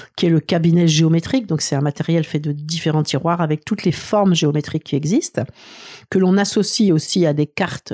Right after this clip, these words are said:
du cabinet géométrique. Faites bien attention, quand vous achetez le cabinet, il n'y a pas forcément les, il n'y a pas les cartes avec, mais les cartes, vous pouvez aussi les télécharger et les faire. Et ça, c'est très intéressant parce que c'est pareil, ça vous permet de, ça permet à l'enfant de,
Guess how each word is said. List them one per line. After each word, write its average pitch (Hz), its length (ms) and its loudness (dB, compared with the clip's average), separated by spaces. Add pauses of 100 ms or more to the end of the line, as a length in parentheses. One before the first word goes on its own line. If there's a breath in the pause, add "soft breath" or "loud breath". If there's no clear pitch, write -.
du 151 180 -10
cabinet 143 360 0
géométrique. 143 580 -2
Faites 143 180 -4
bien 160 140 0
attention, 170 440 0 (340 loud breath)
quand 165 100 -2
vous 160 140 0
achetez 156 220 0
le 156 60 0
cabinet, 165 480 0
il 165 40 -2
n'y 156 60 0
a 143 40 -4
pas 160 120 -2
forcément - 340 -2
les, 151 180 0
il - 40 -4
n'y 156 40 0
a 143 60 0
pas 170 160 0
les 165 100 0
cartes - 320 -6
avec, 156 400 -4
mais 156 80 0
les 147 100 0
cartes, 175 220 -6
vous 165 80 -10
pouvez 156 420 -2
aussi - 280 -2
les 156 100 -2
télécharger 139 560 -2 (640 loud breath)
et 185 80 2
les 156 100 2
faire. - 320 -4 (380 loud breath)
Et 175 80 2
ça, 262 120 0
c'est 196 220 -2
très 202 300 -2
intéressant 170 560 -2 (320 loud breath)
parce - 180 -4
que 185 100 0
c'est 170 140 -2
pareil, 165 300 0
ça 170 120 -2
vous 147 120 0
permet 165 320 0
de, 151 340 0
ça - 180 -6
permet 156 220 0
à 160 60 2
l'enfant 180 360 0 (440 loud breath)
de, 165 360 2